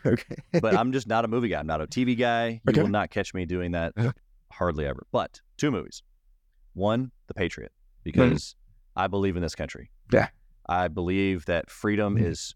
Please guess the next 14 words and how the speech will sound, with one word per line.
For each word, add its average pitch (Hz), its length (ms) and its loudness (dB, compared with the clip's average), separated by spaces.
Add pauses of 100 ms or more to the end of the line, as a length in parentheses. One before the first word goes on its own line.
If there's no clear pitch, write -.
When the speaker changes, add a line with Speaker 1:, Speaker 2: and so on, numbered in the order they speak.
Speaker 2:
is 80 140 -4
important. 67 580 -10
Speaker 1:
Mm. 135 120 0
Speaker 2:
And 80 320 -2
that 92 300 0 (480)
movie 95 360 0
tells 87 300 -4
the 80 100 -8
story 87 500 -2
of 76 100 -4
the 82 100 -4
origin 90 460 -2
of 80 80 -8
freedom. 101 400 -4